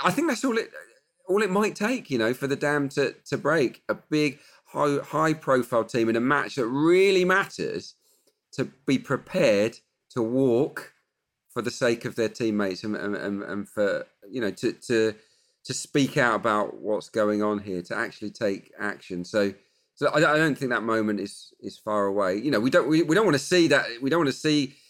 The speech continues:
racist abuse in games, but, but, but when crowds come back in, I think we, we, we all expect it to happen at some point. When it does, let, let's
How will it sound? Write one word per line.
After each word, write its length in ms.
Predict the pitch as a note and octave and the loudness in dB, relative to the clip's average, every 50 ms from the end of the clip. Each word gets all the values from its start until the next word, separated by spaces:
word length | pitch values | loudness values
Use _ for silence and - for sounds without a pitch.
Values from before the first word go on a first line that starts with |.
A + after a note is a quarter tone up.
| _ _ _ _ - | _ _ _ _ -2
racist 440 | A#2 A#2+ A#2+ A#2 - A#2+ - - | 0 0 0 0 -2 -8 -8 -8
abuse 320 | A2+ G#2 A#2+ A#2+ A#2 - C#3 | -4 -2 0 0 0 0 0
in 160 | C3 C3 A#2 | 0 0 2
games, 340 | G#2 G2 F2+ F#2+ G#2 G#2 - | 2 0 0 0 -2 -4 -2
but, 300 | - A2+ G#2+ G2+ - - | -2 -2 -2 -2 -2 -2
but, 260 | A2+ G#2+ F#2+ D#2 - | -2 0 0 -2 -2
but 100 | - A2 | -4 -2
when 200 | G#2+ B2+ C3 B2 | 0 0 0 0
crowds 300 | A2+ - B2+ A2+ A2 G#2 | -2 -2 -2 -2 -2 -2
come 240 | - - A#2 G2+ G2 | -6 -8 -6 -6 -2
back 260 | G2+ G#2 G2+ - - | -2 -2 -2 -2 -4
in, 380 | B2 A2 G#2+ G#2+ G#2 G#2 G#2 - _ _ _ _ _ _ _ _ _ - | -2 0 0 0 0 -2 -4 -6 _ _ _ _ _ _ _ _ _ -10
I 80 | - G#2 | -8 -4
think 220 | B2 A#2+ G#2+ G#2+ | -2 -2 0 0
we, 200 | G#2+ A2 A2+ A2+ | 0 0 0 -2
we, 200 | F2+ G#2 A2+ A2 G#2 A2+ A#2 A#2+ B2 C3 | -2 -4 -10 -10 -10 -14 -18 -16 -12 -6
we 200 | C3 B2 B2 B2 | -4 0 0 2
all 120 | A#2+ A#2 A2 | 2 0 0
expect 340 | G#2 - - C3 A2 G2+ A#2 | -2 -4 -4 -4 -2 -2 -2
it 100 | A2+ - | -6 -4
to 80 | A2 G2+ | -6 -6
happen 320 | A#2 A#2 - - G#2+ G2+ | -6 -6 -6 -6 -6 -6
at 80 | F2+ - | -6 -4
some 240 | - A2+ G#2+ G2+ | -4 -4 -4 -4
point. 440 | G2+ - A2+ G#2 F#2+ F#2+ G2 G#2 G#2 _ _ _ _ _ _ _ _ _ - | -4 -2 0 0 0 0 -2 -6 -10 _ _ _ _ _ _ _ _ _ -4
When 200 | C3 C3 B2 A#2+ | -2 0 0 0
it 140 | G#2 - - | 0 -2 -2
does, 380 | G#2 G2+ G#2 G#2+ G#2 - - | -2 -2 -2 -2 -4 -6 -6
let, 200 | G#2+ G#2+ - - F2+ | -6 -6 -6 -6 -8
let's 220 | A2+ G#2+ - | -10 -10 -10